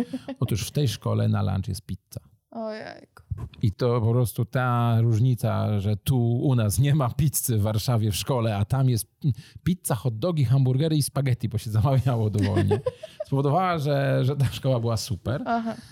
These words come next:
Speaker 2: I chodzili do tej szkoły dwa i pół miesiąca, e, a ja przez te dwa i pół miesiąca, no, miałem trochę odpoczynku i, mm, zajmowałem się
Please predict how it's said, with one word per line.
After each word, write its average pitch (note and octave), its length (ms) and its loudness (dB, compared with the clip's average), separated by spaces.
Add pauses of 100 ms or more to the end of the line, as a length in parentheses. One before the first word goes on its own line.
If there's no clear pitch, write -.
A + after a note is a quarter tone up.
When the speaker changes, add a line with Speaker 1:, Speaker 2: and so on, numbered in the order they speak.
(220)
Speaker 2:
I - 140 2
chodzili E3+ 320 2
do B3+ 80 0
tej B3 140 0
szkoły G#2+ 460 0 (300)
dwa B2+ 200 2
i A#2+ 40 2
pół B2 140 2
miesiąca, G#2+ 640 2 (1000)
e, A2+ 640 2 (120)
a B2 100 -2
ja D#3 160 0
przez G#3+ 180 -4
te F#3+ 80 -2
dwa D3+ 160 2
i C#3 80 2
pół D#3 140 0
miesiąca, B2+ 560 2 (400)
no, G3+ 160 -4
miałem E3+ 380 -2
trochę D#3 260 0
odpoczynku C3+ 1080 2 (360)
i, D3 280 2 (300)
mm, F3 340 0
zajmowałem E3+ 460 2
się G#3 340 -2